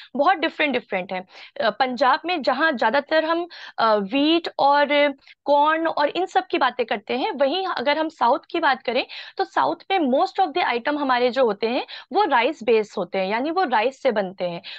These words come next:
जो मेन इंग्रेडिएंट, जो मेन पार्ट होता है हमारी डिश का, वो राइस का होता है। Whereas अगर हम पंजाब या नॉर्थ स्टेट की बात करें of India, नॉर्थ स्टेट of India की बात करें तो उसमें हमारे कौन से आ जाते हैं?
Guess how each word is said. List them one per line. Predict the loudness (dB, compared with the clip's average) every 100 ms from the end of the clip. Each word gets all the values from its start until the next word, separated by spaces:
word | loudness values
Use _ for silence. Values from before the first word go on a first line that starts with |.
| -4
जो | -2
मेन | 2 2 0
इंग्रेडिएंट, | 0 0 0 0 -2 0
जो | 0
मेन | 2 0 0 0
पार्ट | 0 0
होता | 2 0
है |
हमारी | 0 0 0
डिश | 0 -2 -2
का, | -2 -2 -6 -20 -2
वो | 0
राइस | 2 0 -2 -2
का | -2
होता | 0 0
है। | 0 -2 -8 -14 -2
Whereas | 2 2 0 -2 -2
अगर | -2 0 0
हम |
पंजाब | -2 -2 0 0 0 0
या | -2
नॉर्थ | 2 0 0
स्टेट | -4 -2 -2 -2
की | -2
बात | -2 -2
करें | -2 0
of | 0 -2
India, | -4 -2 -2 -4 -12 -14 0
नॉर्थ | 0 0
स्टेट | -4 -2 0
of | 0
India | 0 0 0
की | 0
बात | 0 -2
करें | -2 -2 -4 -8 -20 -6
तो | -2
उसमें | -2 -2 -2
हमारे | 0 0 0
कौन | 0 0
से | 0
आ | 0
जाते | 0 -2
हैं? | -2